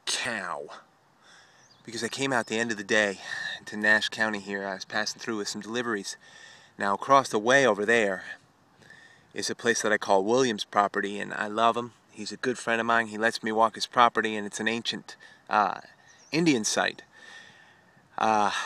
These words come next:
because it's its own personal property and fields, it's not turned as much as the commercial fields. But so I came over here that was turned, and I was just believing that through these trees, because of the waterway, there was some life. I found some broken pieces,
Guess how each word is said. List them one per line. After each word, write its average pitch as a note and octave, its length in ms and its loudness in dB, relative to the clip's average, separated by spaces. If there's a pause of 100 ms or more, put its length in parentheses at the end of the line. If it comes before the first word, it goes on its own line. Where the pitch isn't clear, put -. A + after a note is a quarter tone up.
(100)
because A#2+ 260 -4
it's A#2+ 140 0
its B2 120 0
own A#2+ 160 4
personal A#2 340 0
property A#2+ 400 4
and G#2+ 100 -4
fields, C3 340 0
it's - 220 -8
not A#2+ 260 4
turned C#3+ 320 -2
as G#2+ 120 -2
much A#2+ 320 -2
as G#2+ 80 -14
the G#2+ 80 -12
commercial B2 420 -6
fields. G2 540 -8 (520)
But A2+ 240 4
so B2 180 6
I A2 80 6
came D3+ 220 0
over A2+ 140 6
here B2+ 240 2
that G#2+ 160 2
was - 160 -6
turned, A2 420 -2 (600)
and A2+ 140 6
I A2+ 160 8
was A2 140 -2
just - 180 0
believing B2+ 400 2
that G#2+ 160 0
through C3 160 -2
these A2+ 200 -2
trees, F3 500 4
because A#2 320 -4
of G#2+ 40 -10
the A2+ 60 4
waterway, A#2+ 400 8
there G#2+ 120 2
was G#2 100 -2
some G#2 200 -4
life. G#2+ 260 0
I A#2 100 4
found A2+ 340 4 (180)
some A2+ 200 -4
broken A#2 340 6
pieces, F#2 540 -6